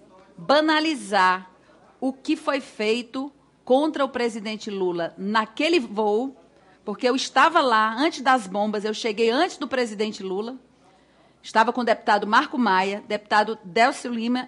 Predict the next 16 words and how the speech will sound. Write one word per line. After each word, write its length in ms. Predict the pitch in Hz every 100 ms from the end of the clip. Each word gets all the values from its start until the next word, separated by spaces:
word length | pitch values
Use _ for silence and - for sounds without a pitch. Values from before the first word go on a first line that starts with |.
| - -
e 240 | 247 269
o 80 | 233
deputado 420 | 233 226 220 208
Pedro 280 | 247 247 262
Kizai, 340 | 262 190 190
havemos 320 | 196 208 202 -
quatro 360 | 226 247 285
deputados 580 | 240 240 - 202 202 190
ali. 320 | 180 175 196 _ _ _ -
Fui 200 | 330 254
vítima 440 | 175 269 320 277
das 200 | 226 208
bombas 260 | 202 233 196
de 80 |
gás 160 | 190 214
lacrimogênio. 720 | 190 196 180 165 165 185 214